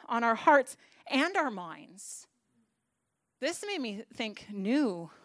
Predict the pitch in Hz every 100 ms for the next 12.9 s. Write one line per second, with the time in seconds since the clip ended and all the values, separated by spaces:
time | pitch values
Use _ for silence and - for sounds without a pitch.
0 | - 175 - - 220 185 - - - -
1 | 165 175 - - 285 - 196 - _ _
2 | _ _ _ _ _ - 233 - - 359
3 | 320 285 240 - - - 277 311 302 -
4 | 269 466 554 240 196 190 - - - 320
5 | 320 320 - 269 466 - 466 370 285 _
6 | _ _ _ _ - 233 262 339 370 311
7 | - 262 247 226 214 330 349 185 196 254
8 | - - _ _ _ _ _ _ _ -
9 | 440 - _ _ _ _ - 381 370 -
10 | 196 - - _ _ _ _ _ _ _
11 | _ _ _ - 320 254 247 233 190 185
12 | 202 233 - 427 233 - - -